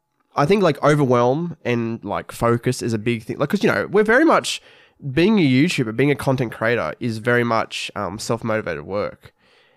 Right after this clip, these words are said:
And I'm sure we've been in the same boat of, you know, feeling that overwhelm and being unfocused. Wh-, what do you do personally? Is there anything that you do to sort of, like, get your mind back on track? Like, do you,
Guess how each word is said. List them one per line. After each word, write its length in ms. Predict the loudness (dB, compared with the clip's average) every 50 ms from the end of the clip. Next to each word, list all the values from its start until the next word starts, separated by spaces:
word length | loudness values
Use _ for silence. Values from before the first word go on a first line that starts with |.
| _ _ _ -4
And 100 | 0 2
I'm 120 | 2 2 2
sure 360 | 2 4 4 6 6 6 6
we've 180 | 4 4 4
been 140 | 4 2 0
in 60 | 0
the 60 | -2 -4
same 280 | -2 -2 -2 -2 0
boat 240 | 0 2 2 2 0
of, 300 | -2 -6 -8 -8 -10 _ _ -14
you 80 | -12 -10
know, 140 | -10 -12
feeling 500 | -10 -4 -2 2 2 4 2 2 0 -4
that 160 | -6 -8 -6 -4
overwhelm 520 | -4 -4 -4 -6 -8 -8 -8 -8 -10 -10
and 440 | -12 -12 -14 -16 -18 -20 _ -20 -20 _ _ _ -16 -14 -12 -2
being 580 | 0 2 4 4 2 2 0 -2 -4 -6 -8 -12 _ _ -4 -2
unfocused. 920 | -2 -2 -2 -2 -2 0 0 0 -2 -4 -12 -14 -14 -16 -16 -16 -18 -20 _ _ _ _ _ _ _ _ _ -8
Wh-, 300 | -4 -2 -2 -2 0 2
what 180 | 2 4 4
do 80 | 4 2
you 180 | 2 2 2
do 260 | 2 2 0 -2 -4 -6
personally? 520 | -4 0 2 2 2 0 -2 -8 -8 -6
Is 80 | -4 0
there 80 | 2 2
anything 260 | 4 4 6 4 4
that 100 | 2 2
you 160 | 2 2 2
do 140 | 4 2 2
to 80 | 2 2
sort 160 | 0 -2 -4
of, 80 | -4 -2
like, 360 | -4 -4 -4 -6 -12 -8 -2
get 140 | -2 0 0
your 120 | 2 0
mind 320 | 2 2 2 0 0 0
back 200 | 0 0 -2 -2
on 160 | -4 -10 -10 -8
track? 400 | -6 -4 -4 -4 -4 -6 -8 -6
Like, 240 | -6 -6 -6 -8
do 100 | -8 -6
you, 420 | -2 0 2 2 2 2 0 -2